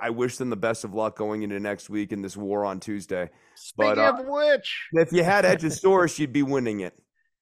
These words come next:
Speaker 1: especially against J C Jane.
Speaker 2: Yes, next Tuesday, N X T loaded for bear with a bunch of main roster people, including John Cena, Cody Rhodes,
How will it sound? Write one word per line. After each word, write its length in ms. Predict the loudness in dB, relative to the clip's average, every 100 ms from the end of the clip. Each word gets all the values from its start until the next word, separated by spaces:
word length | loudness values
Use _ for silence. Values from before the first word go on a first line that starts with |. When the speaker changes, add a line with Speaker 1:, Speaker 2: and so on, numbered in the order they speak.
| _ _
Speaker 1:
especially 340 | 0 2 4 2
against 260 | 2 0
J 160 | -2 0
C 160 | -2
Jane. 400 | -4 -2 0 -2 -8 _ _
Speaker 2:
Yes, 460 | -6 -2 -2 -2 -6
next 400 | -10 -10 -12 -6
Tuesday, 720 | -4 -4 -4 -2 -2 -4 -10 _ _ _ _ _ _ _
N 180 | -4 0
X 280 | 0 -2 -6
T 560 | -4 -2 0 0 -2 -10 _
loaded 800 | -14 -8 -4 -2 0 -2 -2 -4 _ _ _ _ _
for 140 | -2 -2
bear 680 | 2 2 4 4 2 -4 _ _ _ -10
with 200 | -4 -2
a 60 | -2
bunch 340 | -2 -2 -2
of 80 | -6
main 300 | -4 -6 -4
roster 600 | -4 -2 -4 -4 -4 -4
people, 400 | -4 -6 -4 -4
including 560 | -4 -2 0 0 -2 -4
John 340 | -4 -2 -4
Cena, 400 | -6 -6 -4 -6
Cody 400 | -2 0 2 2
Rhodes, 680 | 4 4 4 2 -2 -6